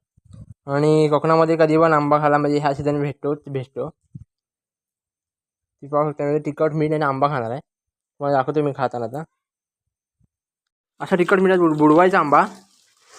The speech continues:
असा, अं, एकदम जरा लावायचं तिखट मीठ आणि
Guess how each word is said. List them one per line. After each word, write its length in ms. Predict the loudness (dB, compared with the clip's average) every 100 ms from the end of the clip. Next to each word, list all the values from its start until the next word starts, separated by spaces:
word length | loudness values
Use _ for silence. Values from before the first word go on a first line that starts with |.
| -20 _ _
असा, 500 | -4 2 4 4 2
अं, 340 | -2 -4 -6 -4
एकदम 440 | -2 0 0 0
जरा 160 | 2 4
लावायचं 400 | 4 4 4 2
तिखट 200 | 0 2
मीठ 180 | 2 2
आणि 340 | 2 4